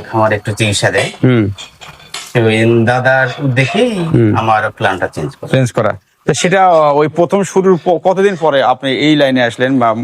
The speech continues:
Speaker 1: আমার
Speaker 2: ষাঁড় লালন পালনে আসলেন?
Speaker 1: হ্যাঁ, সতেরো থেকে আমার শুরু, গাভী থেকে।
Speaker 2: হুম।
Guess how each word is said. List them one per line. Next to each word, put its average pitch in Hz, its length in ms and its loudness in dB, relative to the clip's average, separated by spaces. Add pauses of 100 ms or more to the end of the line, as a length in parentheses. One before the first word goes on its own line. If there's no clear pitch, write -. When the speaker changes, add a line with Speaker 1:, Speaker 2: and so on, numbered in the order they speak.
(120)
Speaker 1:
আমার 160 460 0
Speaker 2:
ষাঁড় 151 360 0
লালন 151 220 2
পালনে 135 280 2
আসলেন? 135 320 0
Speaker 1:
হ্যাঁ, 123 760 -6
সতেরো 147 380 -2
থেকে 156 260 0
আমার 151 160 2
শুরু, 160 520 0
গাভী 127 220 -2
থেকে। 135 280 0 (160)
Speaker 2:
হুম। 110 300 0